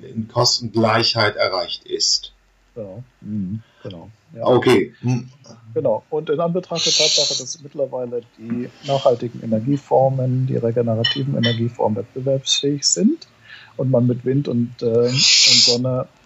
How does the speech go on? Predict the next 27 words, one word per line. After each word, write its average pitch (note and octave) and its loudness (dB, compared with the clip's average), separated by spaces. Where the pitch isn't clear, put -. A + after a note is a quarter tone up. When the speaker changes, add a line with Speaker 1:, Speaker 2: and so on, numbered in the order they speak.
Speaker 2:
sozusagen B2 0
sehr A#2+ 0
geringe A#2+ -2
Entstehungskosten C3+ -2
hat, B2+ -2
kann A2+ -4
man A2+ 0
auch A2 2
tatsächlich A2 -10
Wasserstoff, A2 -4
ähm, G#2 0
äh, G#2+ -8
klimaneutral A2+ 4
und, A2 -6
äh, G#2 -2
so G#2+ 0
weiter G#2+ 2
und A2+ 0
wettbewerbsfähig G#2+ 0
produzieren. G2+ -6
Ja? F#3+ 2
Das A2+ 0
muss A2+ -2
einfach G#2+ -2
die A2+ 0
Annahme G2 -2
sein. - -4